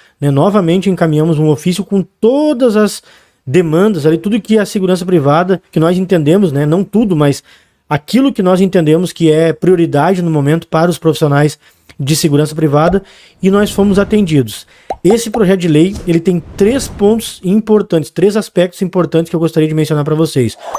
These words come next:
O primeiro deles é a questão da proibição dos policiais trabalharem na segurança privada. Isso pra nós é uma concorrência muito desleal que prejudica as vagas de emprego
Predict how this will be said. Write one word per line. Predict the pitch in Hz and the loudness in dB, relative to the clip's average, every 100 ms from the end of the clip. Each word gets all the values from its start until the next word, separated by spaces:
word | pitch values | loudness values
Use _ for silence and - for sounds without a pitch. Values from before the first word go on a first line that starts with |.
| - | -4
O | 170 | -2
primeiro | 175 185 196 214 | 0 2 2 2
deles | 175 196 214 - _ _ | 2 2 -2 -10 _ _
é | 165 | -2
a | |
questão | 165 175 - | 0 -2 -2
da | 180 175 | -2 -2
proibição | - 202 277 233 226 - 185 208 208 _ _ | -4 -2 0 0 -4 0 0 0 -2 _ _
dos | 143 147 220 226 | -4 0 0 0
policiais | - 214 208 - 156 175 190 - _ _ - | -2 0 0 0 -2 0 -4 -8 _ _ -2
trabalharem | 151 151 139 135 156 175 | 0 2 2 2 2 0
na | 156 156 175 | 0 0 0
segurança | - 156 143 151 | -2 0 0 -2
privada. | - 160 127 117 104 | -4 -4 -2 -4 -4
Isso | 135 - | -6 -4
pra | - 156 | -4 -2
nós | 139 165 170 - - _ _ - | 0 0 -2 -10 -20 _ _ -2
é | 147 160 156 - | 2 2 2 -2
uma | 147 151 | -2 -2
concorrência | 151 160 156 160 175 185 | -2 0 2 0 0 -4
muito | 156 139 196 240 | -2 2 2 0
desleal | 196 180 156 143 170 | -2 0 2 2 -2
que | 170 | -4
prejudica | 147 - 220 269 226 143 175 196 | -6 0 0 0 -4 -4 -4 -2
as | 160 | -2
vagas | 127 151 156 | -2 0 0
de | 135 | -2
emprego | 127 139 170 185 | -2 0 0 -2